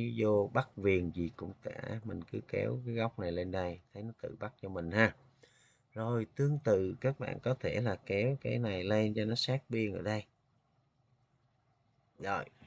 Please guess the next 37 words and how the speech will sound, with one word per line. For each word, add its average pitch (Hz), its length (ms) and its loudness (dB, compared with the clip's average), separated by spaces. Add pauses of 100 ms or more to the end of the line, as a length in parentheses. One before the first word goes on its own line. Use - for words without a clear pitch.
nhấn 123 200 -2
Control, 113 540 2 (720)
nhỏ 82 360 -8
chuột 92 220 -6
lại, 71 280 -6
roll 107 240 0
chuột 82 180 -4
xuống. 110 320 -2 (1300)
Rồi, 85 220 -8
nhấn 95 260 -4
Space 135 580 6 (380)
để - 240 -10
kéo 127 340 -2
cái 127 260 0 (420)
này 92 180 -8
ra. 107 180 -8 (440)
Và 110 160 -8
chúng 139 200 -6
ta 135 140 -2
kéo 139 280 2
ở - 180 0
bên 131 260 2
phải 120 500 0
để 101 140 -4
cho 113 120 -2
nó 110 140 -2
ra 113 160 -2
sát 117 320 -2
biên. 107 240 2 (1080)
Bây 131 160 -4
giờ 117 300 2
màu 110 520 4
của 104 140 4
cái 139 120 4
đối 143 180 8
tượng - 300 -2
này 107 260 6